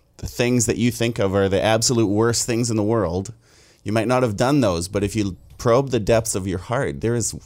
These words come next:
there is sinfulness there, uh, that y-,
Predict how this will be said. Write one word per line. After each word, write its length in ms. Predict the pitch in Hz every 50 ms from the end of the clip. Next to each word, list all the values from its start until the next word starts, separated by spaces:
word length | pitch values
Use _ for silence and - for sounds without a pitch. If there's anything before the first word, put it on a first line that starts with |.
| - -
there 240 | - 101 101 123 127
is 160 | 123 117 110
sinfulness 640 | - - - 113 117 117 113 - 98 104 104 95 - -
there, 440 | 90 95 92 92 90 87 87 85 - - - - - - - - - - - - - _ -
uh, 320 | - 101 92 90 90 85 - - - - - -
that 360 | 98 87 80 98 90 85 -
y-, 120 | 85 -